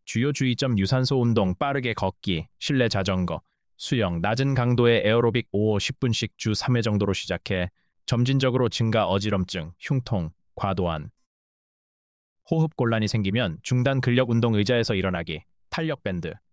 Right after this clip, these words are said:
가벼운 아령, 주요 근육을 대상으로 주 이 일 정도,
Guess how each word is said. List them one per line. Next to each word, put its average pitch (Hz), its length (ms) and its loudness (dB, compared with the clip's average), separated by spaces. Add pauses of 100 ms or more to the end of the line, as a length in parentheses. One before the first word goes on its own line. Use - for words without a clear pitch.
(120)
가벼운 139 340 0
아령, 113 400 -2
주요 147 300 0
근육을 127 360 2
대상으로 107 460 0
주 135 220 -2
이 113 180 2
일 117 160 2
정도, 87 400 -2